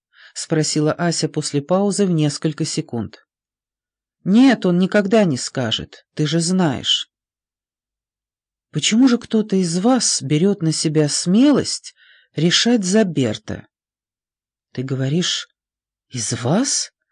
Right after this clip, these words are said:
удивилась и огорчилась Маша. «Не придирайся к словам», с раздражением ответила Ася. «Я как могла пыталась тебе объяснить. Я больше не хочу играть в эту игру».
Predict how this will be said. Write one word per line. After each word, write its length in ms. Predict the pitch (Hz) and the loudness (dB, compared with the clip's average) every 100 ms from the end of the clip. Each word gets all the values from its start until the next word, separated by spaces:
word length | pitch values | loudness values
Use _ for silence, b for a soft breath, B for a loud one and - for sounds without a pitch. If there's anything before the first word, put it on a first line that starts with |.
| _ _ _ _ | _ _ _ _
удивилась 720 | - 135 131 135 226 254 - - | -8 -4 -2 2 2 2 0 -4
и 80 | 156 | -2
огорчилась 880 | 139 127 123 - 190 190 185 - - | 0 -2 -2 -2 0 0 0 -4 -4
Маша. 540 | 151 139 110 - 98 104 _ _ _ _ _ _ _ _ _ B B B B B | -4 -4 -4 -8 -10 -14 _ _ _ _ _ _ _ _ _ B B B B B
«Не 160 | 190 | 2
придирайся 680 | 226 254 240 269 220 185 202 | 6 6 6 6 4 4 0
к 60 | |
словам», 680 | - - 220 196 139 98 - _ _ _ _ - | 0 2 4 4 2 0 -6 _ _ _ _ -10
с 160 | - | -4
раздражением 840 | 165 175 160 185 185 190 160 151 | 0 2 2 2 4 4 4 2
ответила 600 | 165 170 160 - 165 160 | 0 2 0 2 2 4
Ася. 320 | 120 - - - _ _ _ _ _ _ _ _ _ _ | 2 -2 -10 -14 _ _ _ _ _ _ _ _ _ _
«Я 200 | 143 170 | -2 -2
как 200 | 185 180 | -2 -2
могла 420 | 190 185 160 131 | 0 2 0 0
пыталась 560 | 120 147 156 143 139 - | -2 -2 -2 -2 -2 -4
тебе 320 | 160 143 143 | -4 -2 -2
объяснить. 800 | 135 143 143 - 127 104 - - b b b b b b | -2 -4 -4 -4 -6 -6 -10 -14 b b b b b b
Я 160 | - 185 | 0 2
больше 340 | 185 202 - | 4 2 2
не 100 | 202 | 0
хочу 420 | 196 214 208 185 165 | 2 0 0 2 2
играть 500 | 139 165 214 214 170 | 2 2 2 0 0
в 60 | |
эту 280 | 156 156 160 | 0 2 0
игру». 340 | 147 123 110 | 0 -2 -6